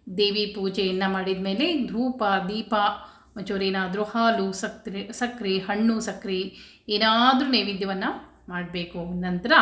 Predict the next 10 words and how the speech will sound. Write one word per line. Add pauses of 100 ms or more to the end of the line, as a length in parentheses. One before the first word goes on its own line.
(640)
ದುರ್ಗಾ
ಅಷ್ಟೋತ್ರ
ಹೇಳ್ಕೊಡ್ತೀನಿ,
ಆ
ಸ್ತೋತ್ರವನ್ನ (220)
ಹೇಳ್ಬೇಕು.
ಸ್ತೋತ್ರವನ್ನ
ಹೇಳಿ
ಎಂಟು
ನಮಸ್ಕಾರಗಳನ್ನ